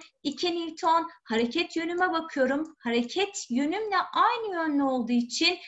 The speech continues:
hızlanır mıyım? Hızım artar. Cevap hala Bursa ya da Denizli. Diğerine baktım. Şimdi yönlerine bakıyorum okların. Üç Newton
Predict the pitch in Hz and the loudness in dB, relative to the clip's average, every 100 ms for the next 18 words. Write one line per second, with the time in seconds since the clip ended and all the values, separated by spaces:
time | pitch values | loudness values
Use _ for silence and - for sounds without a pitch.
0 | - - 233 202 254 320 330 330 320 330 | -16 -6 -4 2 4 4 0 -2 -2 -4
1 | - _ 262 214 214 190 - 226 277 - | -8 _ -6 -2 -2 -2 0 2 2 2
2 | 320 294 302 - _ - 254 233 226 247 | 4 4 4 -4 _ 0 2 2 0 4
3 | 254 262 247 262 269 - - - 262 - | 6 8 6 6 6 2 -10 -4 -4 -2
4 | 208 190 180 180 220 262 277 262 311 302 | -8 -8 -8 -2 4 4 4 2 -2 -2
5 | _ 226 285 415 440 381 262 254 - 233 | _ 0 4 4 4 4 4 2 -2 0
6 | 233 247 - - 269 294 330 349 359 381 | 2 0 -8 -4 0 0 0 0 0 0
7 | 349 - 285 254 247 247 - 247 277 320 | -2 -2 0 0 0 0 0 2 2 0
8 | - _ _ - 392 403 - 359 349 330 | -6 _ _ 2 2 2 -4 -4 -4 -4
9 | 320 370 339 349 | -6 -2 0 -2